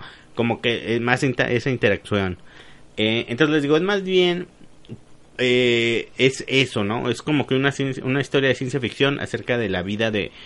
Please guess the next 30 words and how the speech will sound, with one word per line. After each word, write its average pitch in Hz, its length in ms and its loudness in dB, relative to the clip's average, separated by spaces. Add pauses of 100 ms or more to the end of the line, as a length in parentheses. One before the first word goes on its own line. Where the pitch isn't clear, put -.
(180)
los 98 240 0
robots, 110 500 4
de 120 80 4
una 131 120 4
familia 110 340 0
de 101 100 2
robots 92 540 -2 (400)
en 95 220 0
la, 87 560 -2
en 92 160 -4
el, 90 420 -4 (260)
en 95 160 -6
el 95 120 -2
ambiente 107 380 0
humano, 92 420 -2 (140)
¿no? 104 200 -4 (460)
Eh, 107 420 4
aquí - 240 0
vemos 131 300 2
también 120 260 0
cómo 123 240 -2
hay 123 100 2
una 120 180 0
parte 117 460 -2 (840)
donde 98 560 2
un, 127 460 2
eh, 101 500 2
villano 104 680 0
de 98 220 0
la, 90 480 -4